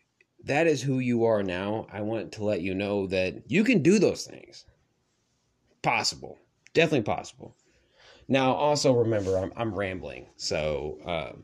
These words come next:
one big thing that I did wanna pull up, <laughs> and <laughs> it's, it's the, it's the big guns.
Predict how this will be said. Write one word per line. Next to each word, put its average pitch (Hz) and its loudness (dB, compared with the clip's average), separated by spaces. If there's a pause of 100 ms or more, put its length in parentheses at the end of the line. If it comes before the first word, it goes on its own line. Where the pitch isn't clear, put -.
(2250)
one 135 4
big 131 4
thing 101 2
that 95 0
I 92 0
did 92 -2
wanna 98 -8
pull 135 -4 (200)
up, 147 0 (100)
<laughs> - -6
and 110 2
<laughs> - -6
it's, - 2
it's - -4
the, 120 4
it's 139 0
the 175 2
big 151 2
guns. 117 -2